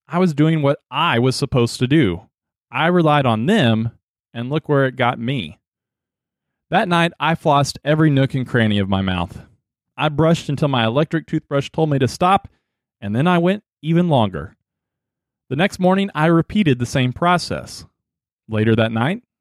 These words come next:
I did the same thing yet again. All the time, I was thinking about that stupid mouth guard.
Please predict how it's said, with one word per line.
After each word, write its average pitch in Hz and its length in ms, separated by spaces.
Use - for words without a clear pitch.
I 107 120
did 107 160
the 110 80
same 117 260
thing 139 240
yet 113 220
again. 135 480
All 175 240
the 170 100
time, 98 460
I 110 80
was 113 180
thinking 143 320
about 104 200
that 98 180
stupid 135 400
mouth 107 280
guard. 76 380